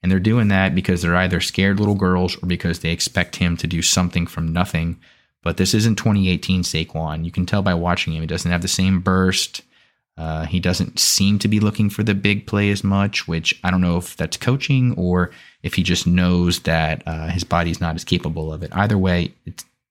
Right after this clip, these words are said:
just absolutely killing me in a time where I cannot afford to have it killed.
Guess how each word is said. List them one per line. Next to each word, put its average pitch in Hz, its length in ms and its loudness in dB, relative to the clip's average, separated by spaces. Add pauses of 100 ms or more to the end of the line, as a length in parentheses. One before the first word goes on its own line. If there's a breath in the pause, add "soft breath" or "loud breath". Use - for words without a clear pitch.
(120)
just - 280 -4 (100)
absolutely 92 560 0
killing 90 380 0
me 85 100 2
in 85 80 -2
a 82 60 -4
time 87 280 0
where 85 120 2
I 85 40 0
cannot 98 320 0
afford 87 280 -2
to 92 60 -2
have 85 120 -2
it - 140 -12
killed. 87 360 -2